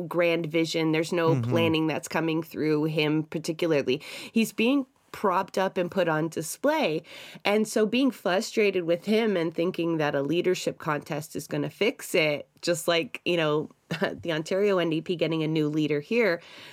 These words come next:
Speaker 1: like, those aren't even the people actually running the show. And that's the same on all levels of government. Like, Trump isn't actually coming up with most of those ideas, those horrible initiatives. And neither is Trudeau for the most part. Like, there's gonna be some exceptions and, and,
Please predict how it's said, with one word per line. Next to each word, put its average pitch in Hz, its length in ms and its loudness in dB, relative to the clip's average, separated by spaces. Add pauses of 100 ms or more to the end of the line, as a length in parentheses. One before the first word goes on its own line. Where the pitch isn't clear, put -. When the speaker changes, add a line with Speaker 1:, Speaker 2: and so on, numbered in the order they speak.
(160)
Speaker 1:
like, 170 160 -2
those 311 240 4
aren't 294 160 2
even 190 200 0
the 185 80 2
people 185 300 -2
actually 185 360 0
running 170 340 2
the 170 80 0
show. 277 340 2
And 170 100 2
that's 165 220 -4
the - 100 -8
same 208 220 0
on 180 140 2
all 185 160 2
levels 175 360 0
of 160 140 -2
government. 147 420 0
Like, 185 180 0
Trump 247 380 -2
isn't 339 240 -2
actually 175 360 -2
coming 160 320 -2
up 143 160 -4
with 151 160 -2
most 143 280 -4
of 147 120 -6
those 139 260 0
ideas, 139 480 -2
those 156 180 -4
horrible 139 640 -2 (320)
initiatives. 165 760 2
And 160 200 0 (520)
neither 302 420 2
is 240 220 2
Trudeau 170 720 2
for 202 180 -2
the 165 100 2
most 160 320 0
part. 180 260 0
Like, 180 200 -2
there's 190 140 0
gonna 202 180 2
be 220 120 -4
some 190 240 0
exceptions 190 920 -2
and, 143 200 -2
and, 151 240 -2